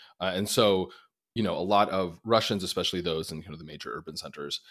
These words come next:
uh, in the western part of the country, are able to sort of ignore the conflict. Um, and it's, you know, remarkable. I mean, obviously it's hard to do polling in, in a place like Russia, but, you know, you can do some of it. And, um, it really just does seem like people are, are kind of tuning out, which is a pretty,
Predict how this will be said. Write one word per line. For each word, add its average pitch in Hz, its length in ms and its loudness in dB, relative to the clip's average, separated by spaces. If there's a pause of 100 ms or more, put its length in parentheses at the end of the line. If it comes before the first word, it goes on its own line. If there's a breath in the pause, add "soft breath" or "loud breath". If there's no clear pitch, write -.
(260 loud breath)
uh, 73 120 -6
in 76 80 -10
the 82 60 -4
western 87 260 -2
part 85 140 -4
of 82 40 -4
the 78 60 -6
country, 87 280 -10
are 82 60 -2
able 80 180 -6
to - 100 -12
sort 80 220 -6
of 78 100 -10
ignore 87 540 -4 (280 soft breath)
the - 60 -18
conflict. 80 580 -8 (120)
Um, 80 320 -8
and 78 240 -12
it's, - 180 -16
you 87 60 -10
know, 71 40 -10
remarkable. 82 400 -8
I 120 60 2
mean, 120 100 4
obviously 92 300 2
it's 85 100 -8
hard 87 160 -6
to - 60 -10
do 69 220 -14
polling 71 340 -10
in, 69 220 -18
in 78 80 -16
a - 20 -18
place - 240 -12
like 76 100 -16
Russia, 71 380 -8
but, 78 180 -8
you 67 120 -10
know, 87 80 -4
you 92 80 -6
can 98 100 -6
do 87 80 -4
some 85 220 -2
of 80 80 -4
it. 76 180 -6
And, 82 220 -10 (360 loud breath)
um, 95 120 -2
it 92 60 -2
really 131 180 6
just 107 260 -2
does 95 240 2
seem 95 320 -2
like 82 200 0 (100)
people 85 260 -6
are, 78 260 -4
are 80 280 -8
kind 90 120 -6
of 76 100 -8
tuning 95 260 -2
out, 92 320 2
which 90 160 -6
is 87 80 -10
a 87 40 -8
pretty, 95 340 0